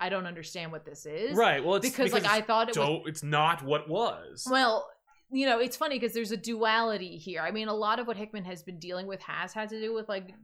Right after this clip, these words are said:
Speaker 1: dual natures of things.
Speaker 2: Mm-hmm.
Speaker 1: And so, like, you know, it was technically, uh, you know,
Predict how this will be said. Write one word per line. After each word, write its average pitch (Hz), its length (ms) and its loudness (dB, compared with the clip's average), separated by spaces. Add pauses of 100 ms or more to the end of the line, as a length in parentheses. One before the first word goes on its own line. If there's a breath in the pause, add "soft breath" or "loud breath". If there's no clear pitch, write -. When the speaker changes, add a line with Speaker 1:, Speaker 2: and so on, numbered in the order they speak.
(120)
Speaker 1:
dual 190 240 -6
natures 190 460 -6
of 240 100 -10
things. 285 400 -6
Speaker 2:
Mm-hmm. 151 380 -10
Speaker 1:
And 220 120 -2
so, 220 200 0
like, 214 280 2 (480 soft breath)
you 220 100 0
know, 202 120 4
it 233 240 2
was 254 460 2
technically, 233 560 -2
uh, 208 160 0
you 214 180 -2
know, 180 140 -6